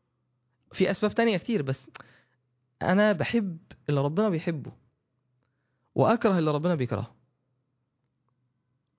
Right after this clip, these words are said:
فده إيه؟ ده من المحبة. الرابع، أن يبغض ما يباعده عن الله أشد من بغضه لأبغض الأشياء إليه، وهي النار.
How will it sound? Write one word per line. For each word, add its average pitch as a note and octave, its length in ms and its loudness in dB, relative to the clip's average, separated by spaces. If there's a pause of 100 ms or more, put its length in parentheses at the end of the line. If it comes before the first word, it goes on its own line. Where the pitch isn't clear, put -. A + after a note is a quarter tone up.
فده D#3 220 2
إيه؟ F#3 240 0 (560)
ده G3+ 420 2 (500)
من G#3+ 260 4
المحبة. D3 480 -2 (220)
الرابع، A#3+ 480 4 (220)
أن F3+ 180 2
يبغض G3 580 4
ما F3 320 2
يباعده F3 840 2
عن D3+ 220 2
الله B2+ 440 -2 (880)
أشد D#3 400 0
من C#3+ 260 0
بغضه D3+ 320 0
لأبغض D3+ 680 0
الأشياء C3 520 -2
إليه، G#2 280 -8 (960)
وهي B2+ 200 4
النار. A2 260 -4